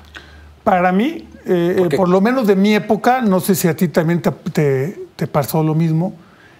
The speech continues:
Speaker 1: el, la diferencia más grande que hay ahora es la intención y la, y la, y el camino, de qué manera lo, lo trazan, ¿no?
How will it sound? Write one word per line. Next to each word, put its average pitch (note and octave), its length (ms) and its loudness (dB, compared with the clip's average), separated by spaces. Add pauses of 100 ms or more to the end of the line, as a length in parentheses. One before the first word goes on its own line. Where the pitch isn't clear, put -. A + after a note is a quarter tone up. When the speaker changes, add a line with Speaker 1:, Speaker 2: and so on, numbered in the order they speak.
(180)
Speaker 1:
el, F3 360 0
la F#3 120 2
diferencia G#3+ 520 0
más A3+ 280 2
grande G#3+ 340 2
que F3+ 140 2
hay F#3 260 0 (800)
ahora D3 560 0 (960)
es G3 540 0 (260)
la F3+ 160 0
intención D3+ 840 -2 (680)
y G3 80 2
la, E3+ 240 0
y F3+ 120 0
la, C#3+ 500 0 (720)
y G#3 100 4
el D#3+ 120 -2
camino, A#3 800 2 (100)
de F#3+ 200 0
qué G#3+ 120 0
manera G3 460 2
lo, D#3 440 -2 (120)
lo D#3+ 140 -4
trazan, C#3+ 460 -4
¿no? E3+ 160 -4